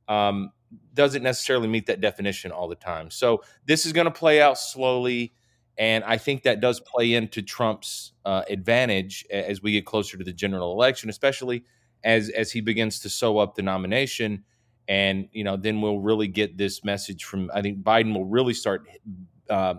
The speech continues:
hammering the drum about Trump being, uh, a threat. Now, whether we get a conviction in any of these cases, uh, before the election, you know, that, that also seems, um,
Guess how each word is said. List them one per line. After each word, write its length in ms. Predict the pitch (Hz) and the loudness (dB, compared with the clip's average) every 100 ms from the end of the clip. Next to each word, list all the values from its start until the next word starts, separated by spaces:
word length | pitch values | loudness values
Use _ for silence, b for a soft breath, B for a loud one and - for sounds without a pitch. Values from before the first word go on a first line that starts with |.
| - | -6
hammering 440 | - 131 135 120 | 2 2 2 -2
the 80 | 104 | -2
drum 480 | 92 107 104 98 98 _ _ - | -2 0 0 0 -4 _ _ -8
about 320 | 95 98 95 | 2 2 2
Trump 320 | - 107 101 | -2 -4 -4
being, 400 | 95 101 95 92 - _ _ _ - | -6 -4 -4 -6 -14 _ _ _ -10
uh, 260 | 67 82 90 | -4 -2 -2
a 80 | |
threat. 340 | - 160 160 110 | 0 4 6 6
Now, 140 | 117 | 2
whether 260 | 123 139 135 | 4 4 4
we 120 | 127 | 2
get 180 | 120 123 | 2 2
a 40 | |
conviction 560 | 110 113 123 139 - 123 | 0 0 2 2 0 -2
in 100 | 117 | 0
any 240 | 117 117 | 0 0
of 80 | 110 | -2
these 180 | 98 98 | -4 -6
cases, 600 | - 117 110 104 87 - _ _ _ | -2 -2 -2 -6 -10 -12 _ _ _
uh, 60 | 90 | -6
before 340 | 90 - 113 | -6 -2 0
the 140 | 101 101 | 2 2
election, 560 | 104 110 - 107 92 - _ _ _ _ | 2 2 0 -6 -6 -10 _ _ _ _
you 120 | 107 | -2
know, 80 | 101 | 2
that, 280 | 95 113 - | 6 4 6
that 180 | 120 120 | 4 4
also 400 | 113 123 - 117 | 4 2 0 -4
seems, 880 | - - 120 110 107 101 95 - - | -4 -4 -2 -2 -2 -4 -6 -12 -10
um, 440 | 95 95 92 92 | -4 -2 -2 -4